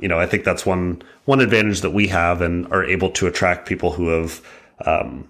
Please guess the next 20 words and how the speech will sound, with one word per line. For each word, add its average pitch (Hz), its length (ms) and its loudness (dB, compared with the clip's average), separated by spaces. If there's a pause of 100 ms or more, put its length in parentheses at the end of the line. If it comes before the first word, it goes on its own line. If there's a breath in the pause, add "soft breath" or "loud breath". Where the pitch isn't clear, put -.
(140)
whether 95 220 2
they've 92 160 2
tried 123 240 2
something 110 260 2
different 107 380 4
or 85 60 4
worked 95 240 2
in 87 80 2
that 85 120 2
environment 87 540 2
or 80 80 2
at 78 100 -6
startups 87 400 0
or - 40 -4
something 90 260 0
before 104 280 2
and 98 120 2
want 90 180 2
something 87 320 0
different. 139 460 2